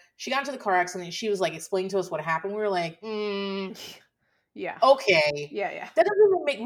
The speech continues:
Speaker 1: were like Judge Judy. We were like, "Doesn't make any fucking sense, so it's not true." <laughs> And so my brother was getting married at the time. It was a lot of stuff going on. And then I found out my mom had, like, wrote a check on one of
Speaker 2: Mm-hmm.
Speaker 1: my checking account
Speaker 2: Oof.
Speaker 1: and, like, I realized it was her.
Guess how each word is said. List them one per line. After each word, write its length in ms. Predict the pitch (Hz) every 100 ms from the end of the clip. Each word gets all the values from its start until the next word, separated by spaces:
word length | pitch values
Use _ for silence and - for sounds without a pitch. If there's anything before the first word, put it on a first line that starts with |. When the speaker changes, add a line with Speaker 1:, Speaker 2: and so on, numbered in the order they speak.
| 311
Speaker 1:
were 60 | 311
like 180 | 277
Judge 260 | - 185 175
Judy. 140 | 180 170
We 60 | 202
were 40 |
like, 160 | 175 156
"Doesn't 180 | 185 233
make 120 | 254
any 100 | 262
fucking 240 | 269 269 269
sense, 300 | 302 269 -
so 140 | 208
it's 100 | 190
not 180 | 190 190
true." 260 | - 156 139 -
<laughs> 140 | -
And 100 | 233
so 420 | - - 285 254 - - -
my 100 | 190
brother 240 | 185 190
was 100 | 180 180
getting 220 | 165 170
married 260 | 226 240
at 120 | 185 220
the 80 |
time. 360 | 214 - 226 214
It 40 |
was 80 | 240
a 40 | 214
lot 300 | 185 208 240
of 60 |
stuff 220 | 233 175 175
going 200 | 170 175
on. 280 | 185 175 170 _ _ 196
And 140 | 202
then 100 | 208
I 160 | 196 185
found 500 | - 214 202 208 196
out 120 | 170
my 100 | 175
mom 260 | 170 165 170
had, 160 | -
like, 340 | 156 151 147 - -
wrote 180 | 170 175
a 60 | 160
check 460 | - - 190 - - _ _
on 180 | 175 175
one 100 | 170
of 60 | 160
Speaker 2:
Mm-hmm. 20 |
Speaker 1:
my 140 | 151 151
checking 340 | 165 165 196
account 280 | 208 233 240 - -
Speaker 2:
Oof. 120 | 247
Speaker 1:
and, 120 | 180 170
like, 280 | 165 156 - _ _ _ -
I 80 | 190
realized 400 | 185 180 175 170
it 60 | 156
was 100 | 156
her. 420 | - 285 190 -